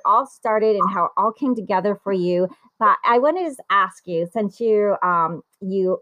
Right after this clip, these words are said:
are working on all these amazing animations for all these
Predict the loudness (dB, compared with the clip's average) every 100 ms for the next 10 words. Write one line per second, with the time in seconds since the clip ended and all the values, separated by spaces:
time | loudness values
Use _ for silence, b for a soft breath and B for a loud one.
0 | -4 -4 0 -2 -2 -4 -4 0 0 2
1 | 0 -2 -2 -2 -4 -4 -6 -6 -6 -4
2 | -4 -6 -6 -6 -4 -6 -10 b b b
3 | _ -2 -2 2 0 2 -2 -4